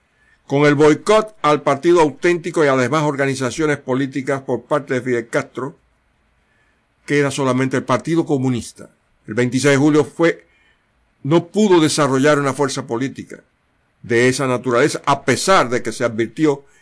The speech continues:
que era la so-, la solución ante el peligro comunista.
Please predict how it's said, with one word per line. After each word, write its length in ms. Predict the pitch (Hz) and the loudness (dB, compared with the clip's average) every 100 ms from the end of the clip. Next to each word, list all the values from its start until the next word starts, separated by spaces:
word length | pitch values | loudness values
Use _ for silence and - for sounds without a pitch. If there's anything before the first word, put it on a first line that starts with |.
| _ | _
que 260 | 131 147 165 | 2 4 4
era 120 | 139 | 4
la 100 | 127 | 0
so-, 220 | - 131 | -4 -8
la 140 | 127 113 | -6 -6
solución 480 | 139 123 117 180 180 | -4 -4 0 0 0
ante 420 | 180 214 180 - 131 | 0 2 2 0 -2
el 100 | 113 | -2
peligro 520 | - 120 156 131 117 | 0 2 2 0 -2
comunista. 640 | 117 104 104 98 _ | -2 -4 -4 -6 _